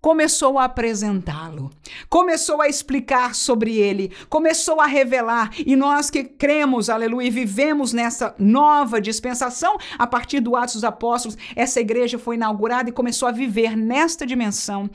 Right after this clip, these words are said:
do reino de Deus. Faz sentido o terceiro e último reino,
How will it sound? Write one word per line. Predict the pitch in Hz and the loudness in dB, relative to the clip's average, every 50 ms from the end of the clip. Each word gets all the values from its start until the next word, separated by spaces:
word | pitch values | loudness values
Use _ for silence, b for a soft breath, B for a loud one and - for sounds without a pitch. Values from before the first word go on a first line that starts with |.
| B B B B B | B B B B B
do | - 208 208 | -2 -2 0
reino | 190 202 175 175 185 | 0 0 -2 -2 -4
de | 175 185 | -6 -6
Deus. | 170 156 151 | -8 -8 -6
Faz | - 185 185 190 | -6 -6 -4 -2
sentido | - 208 202 - 262 247 | -4 -4 -4 -2 -4 -4
o | |
terceiro | 247 254 247 247 247 - 240 233 226 | -4 -4 -4 -4 -4 -4 -4 -4 -4
e | 226 | -4
último | 226 220 - 233 226 | -6 -6 -4 -2 -2
reino, | 220 214 226 220 196 165 | -2 -2 -2 -2 -2 -2